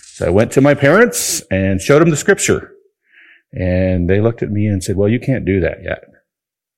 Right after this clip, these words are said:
I said, "Why not?" And they said, "Well, in our culture here, you have to be fourteen years old at least, and you have to join the church when you become baptized, so that's why you have to wait."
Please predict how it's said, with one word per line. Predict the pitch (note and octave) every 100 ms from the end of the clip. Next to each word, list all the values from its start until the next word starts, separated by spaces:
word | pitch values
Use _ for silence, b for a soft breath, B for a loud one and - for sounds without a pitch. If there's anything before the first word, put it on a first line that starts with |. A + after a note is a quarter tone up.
| _ _ b b b b
I | G#2+
said, | -
"Why | C#3 E3+
not?" | A3 G#3 - - b b b _
And | G#2
they | -
said, | -
"Well, | F#2+ G#2+ A2 A2 b b b b b b
in | F#2+ G2
our | G#2 B2+ D#3 E3
culture | E3 D#3+ D#3 D3+ - C#3
here, | A#2+ A2 A2+
you | A2 G#2
have | G#2+ G#2
to | -
be | F#2+ F#2
fourteen | - A#2+ - C#3
years | C3+ C3+ A#2+
old | A2+ G#2+
at | G#2 G#2
least, | A2 A2 - - -
and | F#2+ F#2 F#2 F#2
you | F#2+
have | G#2+
to | F#2+
join | F2 A2
the | G#2+
church | - C#3 C3 -
when | F#2
you | F2+
become | F2+ F2+ E2
baptized, | D2 - E2+ E2+
so | F#2+
that's | F2+ -
why | G2
you | F2+
have | F2 -
to | G#2
wait." | C3+ -